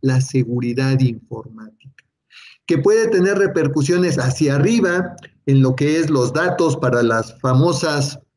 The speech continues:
crown jewels o las, eh, famosas, este, joyas de la corona, ¿verdad? Esos datos tan valiosos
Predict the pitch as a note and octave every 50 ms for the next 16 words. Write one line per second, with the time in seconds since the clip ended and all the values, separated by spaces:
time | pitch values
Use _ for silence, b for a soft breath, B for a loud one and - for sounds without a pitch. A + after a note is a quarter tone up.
0 | _ _ _ _ _ _ _ - - _ - - C#3+ D3+ D3+ D3+ D3+ C#3+ C3+ C3+
1 | D3+ E3 D3+ D#3 D#3+ D#3 D3 C3+ - C3 A#2+ A#2 A2+ A2+ A2 - - - - B2
2 | A#2+ A#2+ A#2 - C3 B2+ C3+ D3 C3 C3+ D#3 C#3 C3 C#3 - B2 - - - C3
3 | A#2 A2+ - - D#3 D#3 C#3 C#3+ C3+ B2+ B2 A#2 A2+ A2+ A2+ - - B2 B2 D#3+
4 | F#3 F3+ D#3+ D#3 D#3+ D#3 D#3 _ - B2+ A#2+ C#3 E3 D#3+ B B B B B D3+
5 | D#3 C#3 F#3 F3+ D#3+ C3+ C3 B2 - - - D#3 E3+ E3+ - - E3 D#3 C3+ C#3
6 | - C#3 C3+ C3 C3 C3 B2+ C#3 D3 C3 B2 B2 C3 C3+ D3+ E3 E3+ D3+ C#3 D3+
7 | D3 C3+